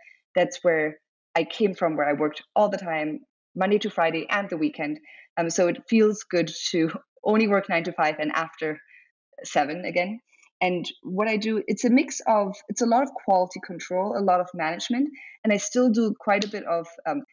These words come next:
execution. Um, and that's what I'm actually trying to hire for. So a big of my day, big part of my day-to-day involves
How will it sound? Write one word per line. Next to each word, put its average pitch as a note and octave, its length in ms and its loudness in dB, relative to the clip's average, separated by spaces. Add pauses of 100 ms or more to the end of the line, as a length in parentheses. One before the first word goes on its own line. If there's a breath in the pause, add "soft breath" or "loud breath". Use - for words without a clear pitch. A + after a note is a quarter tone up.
(160)
execution. G3+ 840 -4 (340 loud breath)
Um, F3 260 0
and F#3 160 -2
that's G3+ 220 0
what F#3 100 2
I'm F3 140 2
actually F3 240 -8
trying E3 220 -4
to E3 100 -4
hire D3 300 -4
for. F3+ 200 0
So E3 380 0
a - 20 -2
big F3+ 220 0
of E3+ 100 -4
my D#3+ 100 -4
day, D#3 200 -2 (260)
big F3 120 -2
part D#3+ 160 -4
of - 80 -10
my D#3 80 -2
day-to-day D#3 560 2
involves D3 680 -2